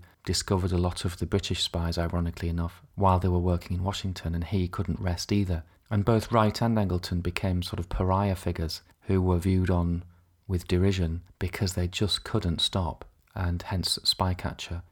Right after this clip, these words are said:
which was Peter Wright's revenge on the Secret Service in many ways, published from his retirement in Australia.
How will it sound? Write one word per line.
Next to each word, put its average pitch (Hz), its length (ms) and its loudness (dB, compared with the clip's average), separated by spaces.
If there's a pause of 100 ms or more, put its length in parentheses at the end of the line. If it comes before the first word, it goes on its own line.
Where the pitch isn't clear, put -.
(100)
which 151 180 -2
was 127 100 0
Peter 104 300 0
Wright's 90 280 2
revenge 87 440 2
on 87 140 2
the 85 80 0
Secret - 380 -2
Service 85 420 -2
in 87 100 -2
many 85 220 -2
ways, 85 400 0
published 90 420 -4
from 87 320 -4 (240)
his 92 180 -4
retirement 95 520 0
in 101 80 -4
Australia. 98 580 -2